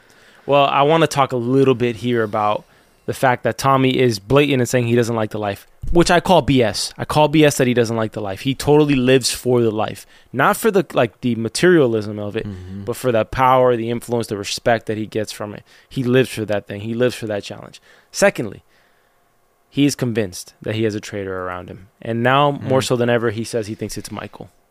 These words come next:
Speaker 2: So, I'm,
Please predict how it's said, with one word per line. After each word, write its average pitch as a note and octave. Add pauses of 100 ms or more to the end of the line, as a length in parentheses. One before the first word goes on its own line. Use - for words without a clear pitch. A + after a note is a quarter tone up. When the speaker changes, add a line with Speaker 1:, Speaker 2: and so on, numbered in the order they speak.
(1400)
Speaker 2:
So, A#2 (640)
I'm, A#2+